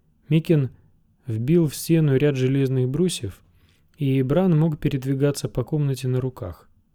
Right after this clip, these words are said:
Это было дело долгое, трудное, и потом у него болели плечи, но Бран терпеть не мог, когда его носили.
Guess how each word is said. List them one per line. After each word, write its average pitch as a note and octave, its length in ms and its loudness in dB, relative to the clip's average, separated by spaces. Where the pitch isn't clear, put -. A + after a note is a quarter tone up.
Это G3 220 -2
было F3+ 580 2
дело E3+ 440 4
долгое, G2+ 720 0
трудное, D3 600 2
и A2+ 160 -6
потом A#2 300 0
у - 20 2
него B2 280 2
болели A#2 380 2
плечи, D#3 500 -2
но C3 160 0
Бран C#3 320 2
терпеть D3 640 -2
не G2+ 80 -2
мог, C3 400 -4
когда A2 300 -4
его G#2+ 240 -2
носили. G#2+ 580 -8